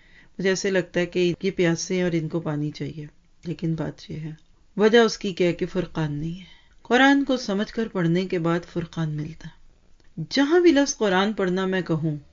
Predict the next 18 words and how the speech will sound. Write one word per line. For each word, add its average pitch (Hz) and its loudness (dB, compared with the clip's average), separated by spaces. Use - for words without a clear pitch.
तो 208 0
आप 202 0
समझ 190 -2
जाइएगा 180 2
कि 180 -4
इससे 185 -4
मुराद 175 0
सिर्फ 254 -4
नाजरा 165 0
नहीं 156 -2
है, 156 -10
इससे 269 0
मुराद 277 4
सिर्फ 285 -2
तजवीद 185 0
भी 185 -2
नहीं 160 0
है, 151 -10